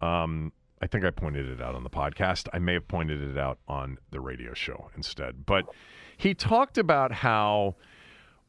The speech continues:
we have to get away thinking that our three best players, you know, Terry McLaurin, Curtis Samuel, Jahan Dotson on offense, is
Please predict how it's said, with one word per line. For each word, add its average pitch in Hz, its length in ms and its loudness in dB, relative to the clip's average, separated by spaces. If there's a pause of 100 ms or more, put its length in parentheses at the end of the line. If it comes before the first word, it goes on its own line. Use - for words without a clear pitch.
we 147 180 6
have 196 380 2
to 254 100 0
get 165 280 6
away 123 420 4
thinking 78 840 0 (180)
that 87 560 4 (200)
our 98 200 6
three 127 420 0
best 131 400 2
players, 135 720 0 (600)
you 101 160 2
know, 104 300 4 (580)
Terry 110 280 4
McLaurin, 101 680 0 (200)
Curtis 104 320 2
Samuel, 95 480 0
Jahan 90 420 0
Dotson 85 520 0
on 92 160 2
offense, 98 680 0 (560)
is 139 480 4